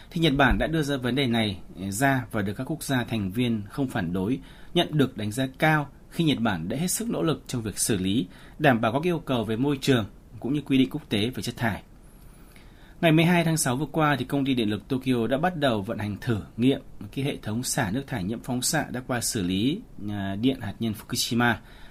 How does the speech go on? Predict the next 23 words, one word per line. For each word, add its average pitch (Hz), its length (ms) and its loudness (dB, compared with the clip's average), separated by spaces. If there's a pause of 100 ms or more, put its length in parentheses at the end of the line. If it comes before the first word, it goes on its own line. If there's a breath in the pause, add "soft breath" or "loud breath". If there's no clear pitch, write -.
(580 loud breath)
À, 135 120 2
Nhật 143 240 4
Bản 139 260 6
khẳng 120 200 0
định 135 220 4
nước 175 220 0
xả 117 340 0
ra 131 200 0
biển 131 280 8 (220)
đã 123 100 -4
được 123 180 -2
loại 107 140 -2
bỏ 110 380 -4
hầu 113 260 -4
hết 185 200 2 (100)
các 202 160 -8
nguyên 131 200 2
tố 107 240 -2
phóng 127 240 -2
xạ - 280 4 (180)
ngoại 110 320 -2
trừ 110 180 0 (160)
triti, 135 420 4